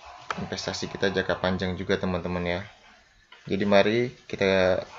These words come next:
bangun Steemit ini, Steemit Indonesia, gabung bareng-bareng di sini, teman-teman. Kemudian di bawah ada nomor W A saya, silakan W A saya, kita buat grup di situ untuk bangun Steemit ini bareng-bareng ya, teman-teman.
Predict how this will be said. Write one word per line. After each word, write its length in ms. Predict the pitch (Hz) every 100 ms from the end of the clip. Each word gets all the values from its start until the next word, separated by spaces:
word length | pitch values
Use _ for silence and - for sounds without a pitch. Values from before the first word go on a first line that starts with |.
| - -
bangun 320 | 98 95 110
Steemit 400 | - 98 95 98
ini, 240 | 95 104
Steemit 400 | 110 - 95 90
Indonesia, 640 | 92 92 92 - 104 110 107
gabung 320 | 95 87 90 90
bareng-bareng 480 | 90 87 87 92
di 40 | 90
sini, 200 | 90 95
teman-teman. 720 | 92 90 85 87 95 110 123 - - - _ _ -
Kemudian 560 | 92 92 95 101 104
di 80 | 95
bawah 400 | 90 95 101 95
ada 160 | 95 92
nomor 320 | 90 92 90
W 80 | 73
A 80 |
saya, 320 | 92 92 95 107
silakan 560 | - 92 98 101 110 - - - _
W 80 | 71
A 80 | 90
saya, 560 | - 87 92 110 117 -
kita 240 | - 92 90
buat 320 | 90 90 -
grup 320 | 98 98 95
di 80 | 95
situ 480 | 92 - 107 117 113
untuk 160 | 92
bangun 240 | 87 92 92
Steemit 320 | 90 90 87
ini 160 | 92
bareng-bareng 480 | 92 87 87 90 92
ya, 80 | 90
teman-teman. 560 | 87 85 87 87 90